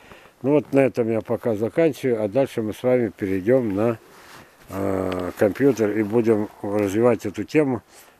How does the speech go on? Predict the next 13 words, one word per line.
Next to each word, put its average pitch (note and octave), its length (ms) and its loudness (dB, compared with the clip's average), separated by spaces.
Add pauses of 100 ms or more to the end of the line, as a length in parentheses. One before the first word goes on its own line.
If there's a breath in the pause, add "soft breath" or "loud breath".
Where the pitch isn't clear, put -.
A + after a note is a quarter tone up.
Я A2+ 220 0
сделаю A2 440 2
вид, A2 160 0
что - 200 -6
я G2+ 140 0
студент, C#3 580 -2 (520 soft breath)
и G2+ 80 -8
буду A#2 300 2
сдавать A2 440 2
экзамены, A#2 440 0
покажу A2 440 -2
сам A#2+ 260 0
принцип, G2+ 440 -6